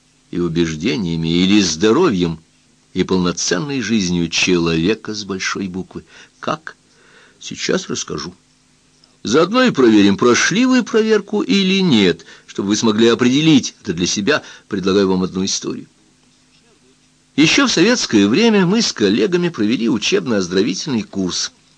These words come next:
который вначале рассчитывали завершить через полгода, а в результате процесс длился около двух с половиной лет. Уже тогда я выявил закономерности поведения хронических больных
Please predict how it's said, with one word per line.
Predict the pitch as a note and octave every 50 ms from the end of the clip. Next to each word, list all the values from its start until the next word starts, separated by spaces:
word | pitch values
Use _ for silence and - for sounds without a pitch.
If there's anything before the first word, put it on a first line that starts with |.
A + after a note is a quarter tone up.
| _ _ -
который | - G2 - C#3+ G3
вначале | F#3 G3 G#3 F#3+ - - A3 A#3 A#3+ A3+ G#3+ G3 - - - - - - -
рассчитывали | A2+ G#2+ A2 G#2+ - - G#3+ G#3 - D3+ A#2 G#2
завершить | F#2 F#2 G2 F#2 - - D3+ C#3
через | - C3 B2 G#2+ -
полгода, | - B2+ C3 B2 A#2 G#2+ F#2+ G2 G2 F#2+ F2 F#2 - - - - - -
а | - G2+ G#2
в |
результате | G#2+ A2+ G#2 A#2 B2+ C3 B2+ - B3 B3 A#3+ - D3+ -
процесс | - A2 G2+ G2 - - G2+ F#2+ F#2 F2
длился | F2 A#2+ F3+ A2+ A#2+ - - A#2
около | G2+ - F#2+ F2+ F2
двух | E2 B2 E3 -
с | -
половиной | - G2 F2+ F#2 A2+ C3+ B2+ G2+
лет. | F2+ F2 D#2+ E2 - - _ _ _ _ _ _ _ _ _ _ _ _ _ _ _ -
Уже | A2+ A2 C3+ D#3
тогда | D3+ - D#3 C#3 A#2+ G2 G#2+ A2 G#2+ G#2
я | G#2 G#2 G#2+ A2
выявил | A2 A#2 C3 C3+ C#3 C#3+ D3+ D#3 D3+
закономерности | B2 B2+ C3+ - A#2+ A2 G#2 G2+ F#2+ F#2 F#2 F#2+ G#2+ A2+ - - - -
поведения | - C#3+ C#3 C#3 C#3 B2 C#3+ D3+ D3 D3 D3
хронических | C3+ - C#3+ C#3 C#3 D3 C#3+ C3+ - - - D#3 D3 C3+
больных | C#3 D#3 D#3+ D#3+ E3 E3+ D#3 A#2 -